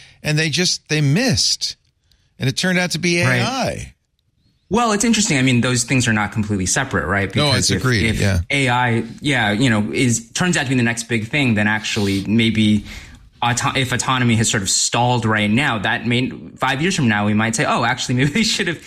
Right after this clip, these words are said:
Speaker 2: kept the project going 'cause there were leaps forward and suddenly self-driving seems like a good bet again." It's, it's hard to say.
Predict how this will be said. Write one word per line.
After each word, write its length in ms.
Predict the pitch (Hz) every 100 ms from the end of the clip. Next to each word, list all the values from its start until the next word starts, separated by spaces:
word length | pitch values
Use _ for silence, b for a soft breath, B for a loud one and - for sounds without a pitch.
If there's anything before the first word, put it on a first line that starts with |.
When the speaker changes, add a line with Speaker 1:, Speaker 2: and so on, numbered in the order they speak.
| B -
Speaker 2:
kept 280 | - 196 -
the 80 |
project 440 | 143 147 135 127 -
going 300 | 165 151 131
'cause 360 | 127 120 117 B B _
there 120 | 127
were 100 | 127
leaps 260 | 127 131 -
forward 380 | - 120 117 110
and 160 | 107
suddenly 580 | 104 113 110 110 107 107
self-driving 640 | - 117 113 110 107 113 107
seems 280 | - 107 104
like 120 | 101
a 60 |
good 200 | 98 101
bet 160 | 90 123
again." 260 | 107 92 92
It's, 200 | 95 -
it's 200 | 104 101
hard 220 | 107 92
to 80 | 95
say. 420 | 107 101 90